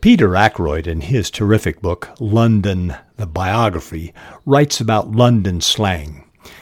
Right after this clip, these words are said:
Peter Ackroyd says, "At the beginning of the nineteenth century, too,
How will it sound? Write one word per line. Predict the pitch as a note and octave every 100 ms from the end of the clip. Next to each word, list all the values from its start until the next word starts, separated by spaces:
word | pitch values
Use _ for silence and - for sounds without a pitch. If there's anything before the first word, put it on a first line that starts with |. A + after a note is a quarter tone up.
| - - - _ _ _ _ _ _ _ _
Peter | C3+ G2 G2+
Ackroyd | G#2 - F#2+ F2
says, | - G#2 F#2+ - - -
"At | C3
the | B2+
beginning | A#2 E3+ A3+ G#3 C#3+
of | G#2+
the |
nineteenth | G#2+ B2 A#2+ A#2+ G2
century, | - C#3 - G2 F2+ E2 -
too, | F3 F#2+ C#2 F#2+